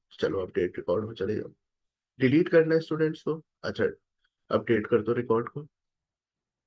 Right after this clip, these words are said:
तो यहाँ पर आपके पास, अ, जो है,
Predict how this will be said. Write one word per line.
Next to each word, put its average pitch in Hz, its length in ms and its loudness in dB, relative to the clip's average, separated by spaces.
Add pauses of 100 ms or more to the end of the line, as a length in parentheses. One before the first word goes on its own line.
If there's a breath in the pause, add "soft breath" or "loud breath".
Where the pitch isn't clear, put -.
(500)
तो 160 80 6
यहाँ 135 380 4
पर 165 180 2
आपके 127 260 -2
पास, - 460 -4 (480 soft breath)
अ, - 20 0
जो 113 360 6
है, 107 440 -2